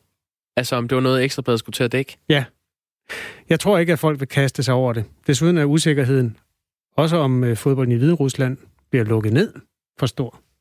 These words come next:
Speaker 1: Øh, hvis vi nu skulle lede efter den danske vinkel, det prøver vores producer at gøre derude, som ikke er særlig fodboldinteresseret, øh, s-,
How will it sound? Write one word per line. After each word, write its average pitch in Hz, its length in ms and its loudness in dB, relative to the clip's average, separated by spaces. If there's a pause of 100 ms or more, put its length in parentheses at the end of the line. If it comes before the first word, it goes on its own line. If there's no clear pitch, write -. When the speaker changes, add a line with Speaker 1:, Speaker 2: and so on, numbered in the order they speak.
(1000)
Speaker 1:
Øh, 110 440 2
hvis 165 340 -2
vi 165 80 0
nu 160 200 0
skulle 135 460 0
lede 139 300 0
efter 143 180 -4
den 120 140 -6
danske 120 400 -2
vinkel, 107 300 -2
det 113 100 -2
prøver 120 260 2
vores 98 200 -2
producer 107 380 -2
at 98 80 0
gøre 98 220 0
derude, 101 280 2
som 98 140 0
ikke 104 160 0
er 95 60 0
særlig 104 300 0
fodboldinteresseret, 101 840 -2
øh, 98 380 -2
s-, - 200 -4